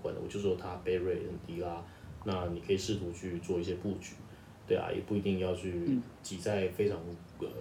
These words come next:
Speaker 1: 过热的交易这个，这个行，呃，货柜或者是，呃，钢铁。虽然，<laughs> 虽然我有压，但，但我，但我不会很建议，就是说，啊，大家还去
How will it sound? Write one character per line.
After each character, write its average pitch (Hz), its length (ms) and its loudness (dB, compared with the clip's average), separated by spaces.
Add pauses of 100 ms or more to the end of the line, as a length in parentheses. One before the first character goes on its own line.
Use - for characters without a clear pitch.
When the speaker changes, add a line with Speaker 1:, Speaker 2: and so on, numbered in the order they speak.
(100)
Speaker 1:
过 113 180 12
热 101 160 12
的 92 60 6
交 92 220 6
易 95 80 6
这 92 140 2
个， 90 180 4
这 101 120 2
个 92 100 4
行， 90 140 -6 (320)
呃， 90 360 -4
货 110 120 8
柜 101 240 8
或 98 120 2
者 87 120 -2
是， 92 260 0 (460)
呃， 95 160 -4
钢 101 220 4
铁。 110 120 0
虽 139 180 12
然， 98 220 10 (160)
<laughs> 120 220 -2
虽 127 120 4
然 113 140 10
我 101 80 10
有 90 120 6
压， 87 260 -2
但， 98 200 2 (320)
但 110 140 -2
我， 113 100 10 (140)
但 110 160 6 (320)
我 101 220 10
不 107 200 4
会 110 360 12
很 87 200 -2
建 107 240 8
议， 104 160 4
就 98 100 4
是 95 60 2
说， 98 140 4
啊， 98 100 -2
大 95 120 0
家 95 160 0
还 85 120 -2
去 92 200 -4